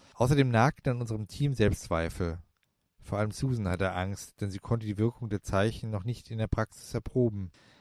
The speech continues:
Schließlich war dies ihr erster Exorzismus. Aber die Erinnerungen an die Lehren und die Liebe ihres Großvaters machten ihr Mut. Außerdem, was sollte schon großartig schiefgehen?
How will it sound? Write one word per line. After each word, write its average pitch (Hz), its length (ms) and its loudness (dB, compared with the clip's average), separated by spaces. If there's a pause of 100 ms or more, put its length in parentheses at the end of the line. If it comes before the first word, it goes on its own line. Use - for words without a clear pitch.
(240)
Schließlich 139 420 2
war 113 160 4
dies - 520 -6
ihr 113 100 0
erster 110 340 -2
Exorzismus. 98 920 -6 (600)
Aber 113 260 2
die 117 100 2
Erinnerungen 131 580 0
an 104 140 -4
die 98 200 -2
Lehren 127 600 0
und 101 100 -8
die 98 80 -4
Liebe 127 340 -2
ihres 104 240 -4
Großvaters 110 640 -2
machten 95 340 -4
ihr 110 60 -2
Mut. 95 400 -6 (680)
Außerdem, 120 540 2 (140)
was - 160 -4
sollte 123 240 6
schon 117 160 -6
großartig 117 520 0
schiefgehen? 95 720 -2